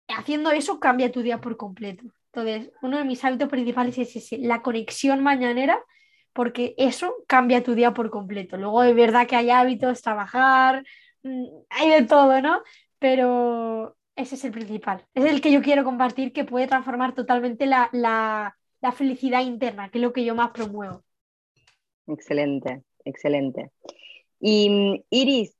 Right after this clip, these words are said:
Speaker 2: ¿te pasa que a veces te sentís, bueno, ya di-, ya lo, lo fuimos comentando,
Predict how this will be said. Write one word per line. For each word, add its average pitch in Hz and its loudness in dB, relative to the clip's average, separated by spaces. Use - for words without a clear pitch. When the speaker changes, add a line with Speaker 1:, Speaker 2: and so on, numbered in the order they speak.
Speaker 2:
¿te 220 0
pasa 277 -8
que 185 -6
a 180 -4
veces 196 -10
te 170 -8
sentís, 180 -4
bueno, 156 -2
ya 175 2
di-, 160 0
ya 165 2
lo, 165 4
lo 160 0
fuimos 180 -6
comentando, 165 -4